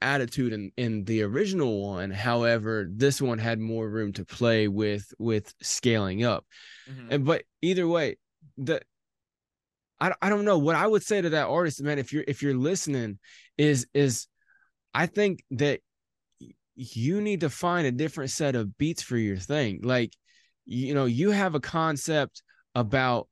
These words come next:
Speaker 1: a, a goddess. It's a good concept,
Speaker 2: Mm-hmm.
Speaker 1: but the lyrics seem forced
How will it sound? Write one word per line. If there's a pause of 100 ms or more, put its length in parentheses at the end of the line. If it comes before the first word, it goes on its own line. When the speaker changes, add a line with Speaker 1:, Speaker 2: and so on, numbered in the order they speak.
Speaker 1:
a,
a
goddess. (220)
It's
a
good
concept, (220)
Speaker 2:
Mm-hmm.
Speaker 1:
but (300)
the
lyrics
seem
forced